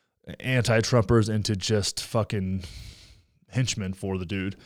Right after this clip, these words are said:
um, especially people like Ted Cruz, which has just been comical to watch. But i-, the response from the Democratic Party could push them away from neoliberalism. And to sum it up, neoliber-, neoliberalism is basically,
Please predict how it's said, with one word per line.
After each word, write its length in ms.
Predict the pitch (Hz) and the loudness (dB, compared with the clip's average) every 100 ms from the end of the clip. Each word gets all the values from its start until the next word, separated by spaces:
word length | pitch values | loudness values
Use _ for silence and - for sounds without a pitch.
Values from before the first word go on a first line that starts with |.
| - _ - | -20 _ -2
um, 600 | 110 110 107 104 101 98 | 4 6 6 6 4 0
especially 340 | 98 123 - 101 | 0 0 0 0
people 200 | 104 101 | 0 0
like 160 | 92 | -2
Ted 200 | - 104 | -2 -4
Cruz, 440 | - 110 95 98 101 | -2 -2 -2 -4 -6
which 140 | 95 | -6
has 80 | 95 | -6
just 160 | 95 | -4
been 300 | 101 92 90 - _ 50 - 101 | -4 -4 -4 -10 _ -16 -12 -4
comical 480 | 120 117 107 104 92 | 0 0 0 -2 -4
to 100 | 92 | -2
watch. 460 | 104 95 - - - - - - - | 0 0 -2 -10 -14 -20 -20 -16 2
But 360 | 123 117 - - | 4 4 2 -4
i-, 140 | 131 131 | -2 0
the 320 | 113 123 120 | 2 2 2
response 680 | 113 120 - 147 151 147 - | 2 0 4 4 4 2 -2
from 520 | - - 127 123 123 | -6 0 2 4 2
the 140 | 107 | -2
Democratic 440 | 120 120 110 117 110 | -2 0 0 0 2
Party 240 | 120 113 | 2 0
could 500 | 98 127 127 123 113 - - | 0 2 4 4 2 -6 0
push 240 | 135 - | 0 0
them 220 | 135 127 | 0 0
away 460 | 107 101 107 110 107 | 0 2 2 2 0
from 460 | - 110 101 101 - - | -2 0 0 0 -4 -12
neoliberalism. 960 | 110 120 123 135 147 110 90 - - - _ 110 | -8 0 2 4 4 2 2 -2 -10 -14 _ -4
And 500 | 107 107 107 104 - | 0 2 2 -2 -4
to 80 | 110 | -6
sum 220 | 104 117 | -2 2
it 80 | 110 | 4
up, 120 | 110 | 4
neoliber-, 480 | 110 117 110 110 113 | 4 4 4 4 2
neoliberalism 760 | 110 123 143 123 120 120 110 110 | 0 2 4 6 6 4 4 2
is 80 | 101 | 0
basically, 520 | 110 101 - 104 | 2 0 0 0